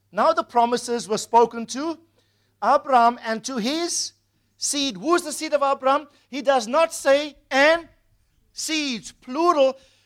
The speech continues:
God did not say to Abraham, "And your seeds will be blessed." Right? God said, "Abraham and your seed." And Paul had a revelation.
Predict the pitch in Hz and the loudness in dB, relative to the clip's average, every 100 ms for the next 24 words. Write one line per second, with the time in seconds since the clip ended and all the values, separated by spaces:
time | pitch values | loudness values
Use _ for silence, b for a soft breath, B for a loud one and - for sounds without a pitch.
0 | _ 220 294 294 320 302 294 294 - 254 | _ 4 6 4 2 2 0 -2 0 4
1 | 294 277 277 262 247 240 226 - 320 302 | 4 2 -2 -4 -2 0 -2 -2 -2 0
2 | 226 143 165 196 185 135 170 269 277 - | -2 -2 0 0 -2 -4 -2 -2 -2 -12
3 | _ _ _ _ _ _ 180 285 - _ | _ _ _ _ _ _ -2 -2 -4 _
4 | 214 233 226 - 196 208 220 220 196 202 | 2 4 0 4 4 6 4 2 -2 -4
5 | 196 233 302 285 _ _ _ _ - - | 4 6 6 4 _ _ _ _ -10 -8
6 | 330 320 294 185 175 - 320 294 214 190 | -2 0 -2 -6 -10 2 6 6 6 2
7 | 156 320 330 320 339 - 220 | 0 -4 -2 0 -2 -4 -12